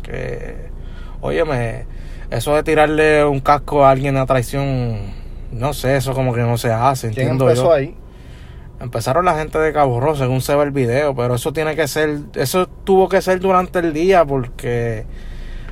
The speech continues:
Speaker 1: esa, tú sabes que en el béisbol es así, siempre está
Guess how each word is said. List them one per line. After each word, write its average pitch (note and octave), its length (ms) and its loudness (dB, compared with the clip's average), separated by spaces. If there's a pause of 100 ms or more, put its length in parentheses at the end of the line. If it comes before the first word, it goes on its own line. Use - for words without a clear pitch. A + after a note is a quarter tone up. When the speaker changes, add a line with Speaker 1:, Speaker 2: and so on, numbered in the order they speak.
(160)
Speaker 1:
esa, D3 360 -2
tú D3 100 -6
sabes F3 220 -2
que F3 100 -4
en D#3 60 0
el D3+ 100 -4
béisbol D#3 320 2
es E3+ 80 4
así, D3 300 0
siempre D3 340 -6
está C3+ 720 2